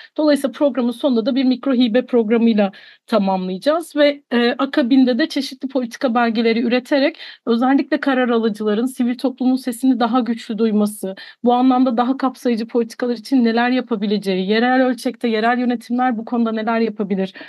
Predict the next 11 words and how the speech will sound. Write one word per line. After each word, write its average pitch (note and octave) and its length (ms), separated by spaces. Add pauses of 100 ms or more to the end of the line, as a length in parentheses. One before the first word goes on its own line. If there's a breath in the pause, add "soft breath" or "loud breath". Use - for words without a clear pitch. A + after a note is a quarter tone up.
(200 loud breath)
gibi G#3+ 220
konular C4 380
üzerine A#3 340
bir B3 180
beyaz B3 260 (120)
kağıt C4 320
ve, C#4+ 180 (340 loud breath)
e, A3 160
bir C#4 100
rehber A3+ 420
çıkartacağız. - 800